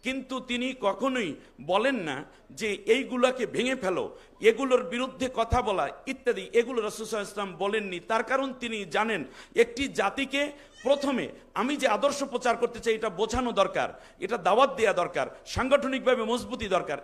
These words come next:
একটা পর্যায়ে যখন ইসলামী হুকুমত প্রতিষ্ঠিত হবে, তখন আল্লাহ যেই হুকুম করবেন, সেটা বাস্তবায়িত করা হবে।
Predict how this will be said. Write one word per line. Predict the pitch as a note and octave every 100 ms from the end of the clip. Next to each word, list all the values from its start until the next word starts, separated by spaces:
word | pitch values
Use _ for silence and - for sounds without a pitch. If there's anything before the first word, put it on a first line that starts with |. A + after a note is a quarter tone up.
| -
একটা | A#3+ - D4
পর্যায়ে | B3+ C4 C4 A3+
যখন | G3+ G#3+ A3
ইসলামী | G#3 A#3+ G#3
হুকুমত | F3 A3+ D#4 D4 D4
প্রতিষ্ঠিত | B3+ A#3+ - G3+
হবে, | F3+ C#3+ - - -
তখন | B3 D4+ D4
আল্লাহ | G3 G#3 C#4+
যেই | C#4+ C4+
হুকুম | B3 B3+ A#3
করবেন, | G#3+ F3+ C#3+ - -
সেটা | A#3+ B3
বাস্তবায়িত | G#3 G3 A3+ G#3 G3+
করা | F3 F3
হবে। | D3 C#3